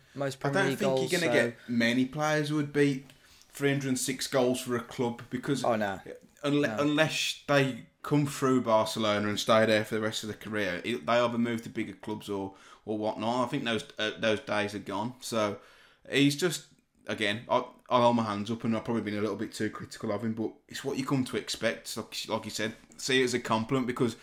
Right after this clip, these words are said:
Speaker 2: when he does turn out an eight out of ten performance, it's like, "Well, we're used to nine and tens out of ten, so what's happened?" So see it as a compliment.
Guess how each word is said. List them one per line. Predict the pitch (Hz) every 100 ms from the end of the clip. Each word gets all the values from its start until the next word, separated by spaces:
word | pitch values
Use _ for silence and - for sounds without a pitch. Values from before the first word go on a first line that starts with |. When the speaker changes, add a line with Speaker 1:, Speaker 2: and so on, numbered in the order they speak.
| - - - -
Speaker 2:
when | 123 120
he |
does | 113 127
turn | - 139 117 113
out | 101 101 - - _ -
an | 117
eight | 107 104
out | 101 98
of | -
ten | 113 101
performance, | 101 - 104 98 101 82
it's | 104
like, | 117 101
"Well, | 117
we're | 113
used | 117 139
to | 113
nine | 107 110 110
and | 104
tens | 110 113
out | 135
of | 113
ten, | - 131
so | 127
what's | 110 107
happened?" | 107 - 120 113
So | 117 110 104
see | - - 143
it |
as | 127
a | 117
compliment. | 123 101 - 104 104 -